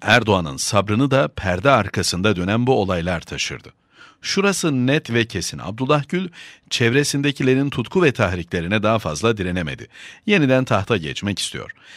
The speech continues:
Çevresindekiler şu zamana kadar Türkiye'nin belli illerinde bazı toplantılar tertipledi. Bu toplantılara akademisyenler, bazı gazeteciler ve ak Parti'den kopmuş siyaset eskileri katıldı. İsimlerini söylememe gerek yok, siz onları zaten biliyorsunuz.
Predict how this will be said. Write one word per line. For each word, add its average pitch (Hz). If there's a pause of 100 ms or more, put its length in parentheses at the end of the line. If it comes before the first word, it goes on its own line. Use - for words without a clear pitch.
(340)
Çevresindekiler 185
şu 202
zamana 135
kadar 104
Türkiye'nin 104
belli 104
illerinde 104
bazı 92
toplantılar 90
tertipledi. 64 (420)
Bu 196
toplantılara 117
akademisyenler, 98
bazı 87
gazeteciler 101
ve 95
ak 117
Parti'den 90
kopmuş 95
siyaset 98
eskileri 87
katıldı. - (580)
İsimlerini 165
söylememe 113
gerek 104
yok, 65
siz 104
onları 107
zaten 98
biliyorsunuz. 64